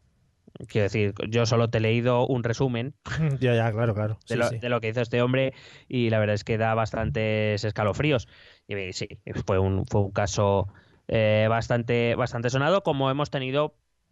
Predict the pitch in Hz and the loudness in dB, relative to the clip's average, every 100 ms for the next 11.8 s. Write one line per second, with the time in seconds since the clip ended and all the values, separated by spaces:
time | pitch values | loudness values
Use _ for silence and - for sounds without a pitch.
0 | _ - 117 113 127 135 139 117 110 107 | _ -6 -4 -2 -2 -2 -4 -4 -2 2
1 | 151 120 127 113 117 107 107 - 101 - | 2 2 2 0 0 0 0 -2 -4 -2
2 | 143 135 - 196 - 147 180 185 156 147 | 0 0 0 -2 -2 -4 0 0 2 4
3 | 135 135 127 120 143 131 110 110 117 123 | 4 2 0 0 0 0 0 -2 0 -2
4 | 120 123 113 131 127 120 110 - - _ | 0 0 2 4 4 2 -2 -14 -20 _
5 | - 143 139 - 131 135 127 131 131 123 | -2 0 2 0 0 2 2 0 0 0
6 | 127 135 123 131 117 117 117 202 - _ | 2 2 0 0 -2 0 0 -2 -6 _
7 | _ _ _ _ _ _ _ _ _ _ | _ _ _ _ _ _ _ _ _ _
8 | _ _ _ - - - - - - - | _ _ _ -20 -20 -20 -20 -20 -8 -2
9 | 117 104 - _ _ 110 98 95 - - | 0 -2 -8 _ _ -12 -10 -12 -16 -4
10 | 120 123 120 - 80 127 123 120 120 - | 0 2 0 -2 -2 0 2 2 0 -2
11 | 101 127 127 135 - 156 170 | -4 -4 -2 -4 0 0 0